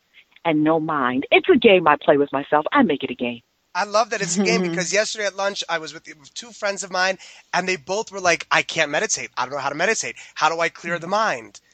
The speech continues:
Speaker 2: So it's, make it a game, you know? And I think we have these, these notions of how meditation is, that we have to be in a yoga position like Om Shanti Om to meditate.
Speaker 1: Mm-mm.
Speaker 2: And I was like, "What is beautiful to you?"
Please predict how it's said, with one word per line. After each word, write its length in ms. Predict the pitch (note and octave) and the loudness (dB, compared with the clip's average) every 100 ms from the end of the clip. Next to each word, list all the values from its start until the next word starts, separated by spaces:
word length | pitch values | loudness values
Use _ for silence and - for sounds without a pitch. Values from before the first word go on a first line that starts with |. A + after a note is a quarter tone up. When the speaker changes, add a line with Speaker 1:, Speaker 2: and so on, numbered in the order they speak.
| _ - | _ -10
Speaker 2:
So 260 | - E3 | -6 -4
it's, 340 | E3+ - - - _ _ | -4 -2 -2 -4 _ _
make 220 | F#3+ G#3+ | -8 -6
it 60 | B3+ | -8
a 40 | |
game, 440 | A3+ C4+ D#4+ F#3 - _ | -6 -4 -4 -8 -14 _
you 100 | E3 | -4
know? 180 | F3 F3+ F3+ | 2 2 2
And 120 | G#3+ A#3 | 4 4
I 60 | |
think 240 | A#3+ E4 E4 | 2 -2 -2
we 120 | D4+ | 2
have 200 | A#3 G3+ | 2 2
these, 240 | G3 F#3 - - _ - | -2 -6 -10 -18 _ -10
these 220 | F3 D3 | -8 -6
notions 480 | E3 F#3+ F#3+ E3 C#3+ | -4 -4 -4 -4 -4
of 140 | C#3+ | -4
how 240 | - D3+ D#3+ | 2 2 4
meditation 560 | D#3 D3 D#3 D3+ - | 0 -2 -4 -2 -2
is, 140 | D#3+ C#3+ | -2 -2
that 100 | C#3 | -2
we 80 | |
have 160 | C#3+ D#3 | 0 0
to 100 | - | -2
be 280 | C3 D#3+ D#3+ - - | -8 -8 -8 -12 -10
in 120 | E3+ | -6
a 40 | D#3 | -2
yoga 320 | D3 F3 D#3+ | 0 -2 -2
position 500 | C#3+ B2+ E3+ E3 C#3+ | -4 -2 2 2 0
like 180 | C#3+ C#3+ | -2 -2
Om 160 | D#3+ E3 | 0 2
Shanti 420 | D3 D3+ D#3 C#3+ D3+ | 2 2 0 0 2
Om 180 | D#3+ | 2
to 120 | C#3+ C#3+ | 0 0
meditate. 460 | F3 E3 D3+ A#2+ | 0 2 0 0
Speaker 1:
Mm-mm. 420 | E3 D#3 - D#3 D3 | -4 -10 -12 -10 0
Speaker 2:
And 120 | F3+ | 4
I 80 | F#3+ | 6
was 120 | G#3 | 6
like, 160 | G3+ G3 D#3 | 4 0 -2
"What 220 | A3+ - | -4 -2
is 160 | A#3 D3 | -4 -6
beautiful 500 | C#3+ A3 A#3 - G3+ | -10 -16 -16 -16 -12
to 160 | - | -12
you?" 400 | D#3 F#3 D#3+ G#2+ | -12 -12 -12 -16